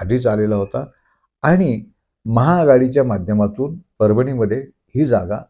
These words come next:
शिवसेनेला सुटलेली होती, म्हणून या ठिकाणी काँग्रेसचा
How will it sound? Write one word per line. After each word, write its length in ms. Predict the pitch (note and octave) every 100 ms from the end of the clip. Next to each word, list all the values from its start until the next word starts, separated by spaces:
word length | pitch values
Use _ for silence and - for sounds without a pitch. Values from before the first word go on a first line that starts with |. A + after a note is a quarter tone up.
| _
शिवसेनेला 680 | _ D3 D#3+ D#3+ D3+ D#3 D3
सुटलेली 460 | - G2 F#2+ F#2
होती, 380 | F2+ E2+ - - _ _ _ _ _ _ _
म्हणून 580 | F#2+ A#2 D3 G#2+ G#2 - _ _ _ _ _ _ _ _ _ _ _ _ _ _ _ _ -
या 220 | A2 C3
ठिकाणी 420 | C#3 B2 B2+ C3+
काँग्रेसचा 580 | - G#2+ G#2 G#2 G#2